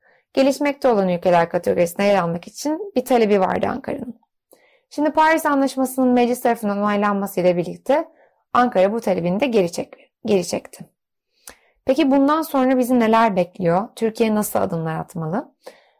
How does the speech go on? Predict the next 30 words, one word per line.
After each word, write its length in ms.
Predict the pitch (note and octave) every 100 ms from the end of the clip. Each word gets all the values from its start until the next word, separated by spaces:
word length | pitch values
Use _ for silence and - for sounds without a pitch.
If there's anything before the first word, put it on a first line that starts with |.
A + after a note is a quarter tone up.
| _ -
Bu 60 |
konuda 340 | - C#4+ D4 D4
önemli 380 | C#4 C#4 D4+
bir 60 | C#4
araştırma 840 | A3+ G3 F3+ - F#3+ A3 D#4 F4 -
İstanbul 500 | A#3 - B3+ B3 A#3+
Politikalar 520 | B3 A3+ A#3+ G#3+ G#3+
Merkezi 400 | A3 F#3 F#3 F3+
tarafından 420 | - F3+ - F3
yapıldı. 500 | E3+ D#3+ - - - _ _ - - - _ -
Bu 60 |
hafta 260 | C#4 C#4 D4+
lansmanı 480 | C#4+ C#4 C4+ C#4 D4
yapılan 380 | C#4 A3+ G3+
rapor, 440 | F#3 F3+ B3 F#4 - _ _ _ _ _
Türkiye 320 | - D4+ D4+ A#3
ekonomisinin 640 | A3+ G3+ F#3+ F#3+ B3+ C4
iklim 320 | B3+ - B3
değişikliğiyle 560 | A3 G#3+ - - F#3+ F#3+
mücadelesi 880 | F#3 G3 F3+ E3+ E3+ E3+ - E4 - _ _
ve 160 | A#3 A#3
net 200 | C#4+ C#4+
sıfır 280 | B3 G#3+ G#3
hedefine 380 | F#3+ F#3 F#3+
ulaşması 480 | G3 G3 F#3+ G3 F3
için 260 | F#3+ D4 D#4
bir 60 |
yol 200 | C4+ G#3+
haritası 400 | F#3 E3+ F3 D3+
sunuyor. 340 | - G3 F#3+